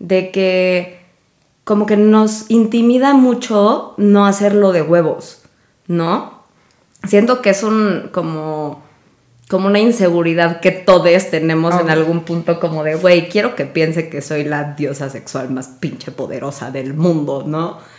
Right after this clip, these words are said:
Speaker 1: Y tienes esa como soberbia de querer pensar que porque quizá lo has hecho muchas veces o quizá lo has hecho pocas, pero lo has estudiado mucho,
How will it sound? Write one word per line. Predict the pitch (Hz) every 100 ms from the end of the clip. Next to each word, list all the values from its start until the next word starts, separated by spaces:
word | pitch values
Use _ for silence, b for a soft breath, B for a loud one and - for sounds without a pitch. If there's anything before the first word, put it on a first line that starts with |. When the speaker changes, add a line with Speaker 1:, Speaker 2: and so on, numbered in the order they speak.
| B B
Speaker 1:
Y | 220 226
tienes | 285 392 370
esa | 311 349
como | 339 208 185
soberbia | 185 180 196 190 202
de | 190 -
querer | 170 170 196
pensar | - 196 202 190 160 160
que | 185
porque | 175 165 160 165 160 160 151
quizá | - 160 190
lo | 196 196
has | 196
hecho | 190 - 185 180
muchas | 170 165 156 143
veces | 185 208 208 180 180 175
o | 147
quizá | - 147 175 165 165
lo | 151
has | 170
hecho | 160 147
pocas, | 165 165 165 165
pero | 151 147
lo | 147
has | 160
estudiado | 156 151 147 151 143
mucho, | 151 180 185 180